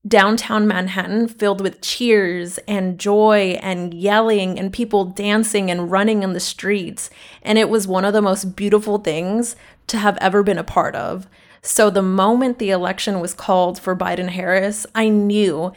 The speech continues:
that I had to be surrounded by you all, by,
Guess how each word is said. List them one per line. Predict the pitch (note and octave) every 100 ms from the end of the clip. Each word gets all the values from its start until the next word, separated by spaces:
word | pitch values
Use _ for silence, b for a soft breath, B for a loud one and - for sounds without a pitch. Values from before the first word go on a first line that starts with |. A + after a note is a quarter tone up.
| B
that | G3+
I | G3
had | G3 G3+ G3+
to |
be | G3 F#3+
surrounded | - F#3 F3 F3+ G3 G3+
by | F#3+ E3
you | E3
all, | E3+ D3+ F#3+ -
by, | G3 F3+ D#3